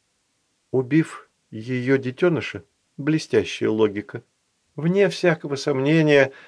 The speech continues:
Это заставит Хавгуфу немедленно успокоиться и стать законопослушной», с иронией сказала Настасья. «Детёныш в любом случае погибнет.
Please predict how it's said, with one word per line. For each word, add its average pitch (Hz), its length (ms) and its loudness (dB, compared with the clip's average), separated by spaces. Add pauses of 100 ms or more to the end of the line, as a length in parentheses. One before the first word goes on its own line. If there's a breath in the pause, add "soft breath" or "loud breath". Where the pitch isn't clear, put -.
(240 loud breath)
Это 156 240 0
заставит 127 680 2 (140)
Хавгуфу 123 600 -4
немедленно 147 720 2
успокоиться 135 760 -2
и 117 60 -4
стать 135 280 0
законопослушной», 104 1120 -4 (460 soft breath)
с - 180 -8
иронией 117 540 2
сказала 87 680 -4 (340 soft breath)
Настасья. 98 760 -8 (1800)
«Детёныш 127 580 -2 (540 soft breath)
в 95 160 -12
любом 120 340 2
случае 131 420 -6
погибнет. 139 600 -6